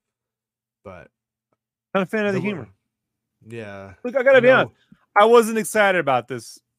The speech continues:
Speaker 2: this whole pick when I heard it, all right?
Speaker 1: Y-, yeah.
Speaker 2: But, uh, dude's making Deadpool and Star Wars, so I guess he's the new Simon Kinberg, you know? Like
Speaker 1: Yeah. Yeah, you, m-, you,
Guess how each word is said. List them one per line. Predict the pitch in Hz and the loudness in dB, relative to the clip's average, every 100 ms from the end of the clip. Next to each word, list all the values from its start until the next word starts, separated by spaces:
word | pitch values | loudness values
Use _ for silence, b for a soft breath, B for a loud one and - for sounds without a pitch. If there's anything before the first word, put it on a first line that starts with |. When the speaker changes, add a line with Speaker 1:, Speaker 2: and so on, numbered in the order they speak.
| - | -20
Speaker 2:
this | 143 131 | -16 -14
whole | 139 123 | -12 -12
pick | - 131 117 | -12 -14 -14
when | 147 | -14
I | 120 | -12
heard | 117 123 101 | -10 -12 -14
it, | - _ - | -18 _ -12
all | |
right? | 120 123 131 135 - | -8 -6 -6 -8 -14
Speaker 1:
Y-, | 117 127 131 | -20 -20 -14
yeah. | 160 | -10
Speaker 2:
But, | 151 147 139 | -2 0 0
uh, | 131 127 123 117 113 _ _ _ _ | -2 -4 -4 -6 -10 _ _ _ _
dude's | 180 165 | -10 -6
making | 165 175 165 | -4 -4 -6
Deadpool | 143 160 151 165 151 151 | -6 -8 -8 -12 -10 -10
and | 151 | -12
Star | 131 131 113 | -12 -10 -10
Wars, | 110 110 104 | -12 -14 -14
so | 120 | -12
I | 117 | -12
guess | 120 123 | -12 -14
he's | 135 123 | -16 -16
the | 120 | -16
new | 123 | -16
Simon | 123 127 117 117 | -16 -14 -12 -14
Kinberg, | 110 104 110 131 123 | -16 -16 -18 -20 -20
you | 123 | -14
know? | 127 127 123 113 _ | -10 -10 -12 -18 _
Like | - - - _ _ _ _ _ | -20 -20 -20 _ _ _ _ _
Speaker 1:
Yeah. | 110 107 95 _ _ _ _ _ _ _ _ | -20 -18 -20 _ _ _ _ _ _ _ _
Yeah, | 117 | -16
you, | 156 139 | -14 -14
m-, | 127 | -18
you, | 123 | -18